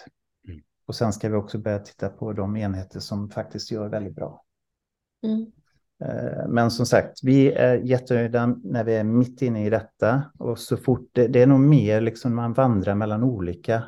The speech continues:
Speaker 2: eh, specialiteter och olika funktioner.
Speaker 3: Mm.
Speaker 2: Det är de, eh, synapserna där som blir lite svåra kanske ibland. Svårförstådda och, eh,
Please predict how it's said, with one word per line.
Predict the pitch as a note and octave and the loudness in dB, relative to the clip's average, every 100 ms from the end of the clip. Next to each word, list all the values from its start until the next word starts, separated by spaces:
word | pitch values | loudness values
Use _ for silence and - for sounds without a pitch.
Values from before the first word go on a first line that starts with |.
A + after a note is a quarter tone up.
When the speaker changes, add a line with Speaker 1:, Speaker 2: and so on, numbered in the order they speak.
| - _ | -12 _
Speaker 2:
eh, | - - - A1 - A1 A1 A2+ A2+ - - | -6 -4 -6 -6 -6 -4 -4 -6 -10 -14 -18
specialiteter | - A#2 - G#2+ G#2 A#2+ F#2 F#2 | -4 -2 0 0 2 0 2 0
och | G2+ | -2
olika | G#2+ F#2+ - G2+ | -2 -4 -4 -4
funktioner. | A#2 A2 A#2+ F#2+ F2+ D2+ - _ _ _ _ | -2 0 0 0 -4 -6 -10 _ _ _ _
Speaker 3:
Mm. | A3 G3+ - - _ | -16 -12 -14 -14 _
Speaker 2:
Det | - | -2
är | A2 A2 | 0 2
de, | A2 G2+ G2 G2 | 2 2 2 -2
eh, | G2+ G2+ G#2 G#2+ G2 _ _ _ _ _ | -2 -4 -6 -10 -16 _ _ _ _ _
synapserna | - A2+ G#2+ - - - A2+ A2 | -2 0 0 -2 -14 -6 -2 0
där | A2 G#2+ G2+ | 0 0 -2
som | - G#2+ | -4 -6
blir | G#2 G#2+ | -4 -4
lite | G#2 G#2+ - | -6 -8 -10
svåra | - A#2+ - - | -8 -6 -6 -10
kanske | - G#2+ - | -10 -10 -8
ibland. | - A2+ - - | -6 -6 -8 -14
Svårförstådda | - - A2+ G#2 A2 - A2+ G2+ - - | -12 -6 -6 -6 -8 -8 -8 -8 -8 -6
och, | B1+ - _ _ - | -8 -12 _ _ -8
eh, | - - G#2 | -6 -6 -8